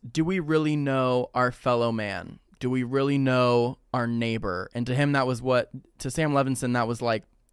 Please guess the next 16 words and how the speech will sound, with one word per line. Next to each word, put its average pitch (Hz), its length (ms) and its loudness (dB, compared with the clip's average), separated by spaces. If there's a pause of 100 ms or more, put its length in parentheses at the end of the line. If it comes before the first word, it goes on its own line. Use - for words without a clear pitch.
the 123 180 0
horror 120 720 2
in 117 180 -2
it 107 260 -8 (580)
and 117 480 -4 (120)
the 123 200 -8
intrigue. 135 840 -2
Again, 151 480 2
cannibalism 156 1040 4 (200)
and 127 680 -2 (1800)
all 139 220 6
of 135 120 0
these 131 180 -2
things 120 520 -2
is 123 160 -4
about 123 320 0